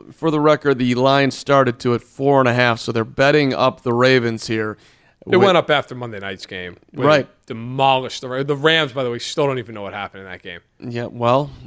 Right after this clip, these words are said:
Speaker 1: uh, it, it is interesting, though. I mean, San Francisco's not exactly coming off an unimpressive win.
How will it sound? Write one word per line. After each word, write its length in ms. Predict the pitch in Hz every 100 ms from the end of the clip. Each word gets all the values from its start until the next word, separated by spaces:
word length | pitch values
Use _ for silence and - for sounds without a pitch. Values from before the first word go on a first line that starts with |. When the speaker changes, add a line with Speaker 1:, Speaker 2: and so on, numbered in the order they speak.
| -
Speaker 1:
uh, 340 | 120 117 120 -
it, 220 | 127 110
it 160 | 143
is 160 | 170 160
interesting, 380 | 156 127 123 117
though. 100 | 117
I 60 |
mean, 120 | 120 117
San 220 | - 127
Francisco's 480 | 120 131 120 117 120
not 160 | 117
exactly 320 | 110 117 113
coming 320 | 107 120 120 117
off 160 | 110
an 80 | 110
unimpressive 640 | 117 123 120 127 117 110
win. 320 | 127 127 110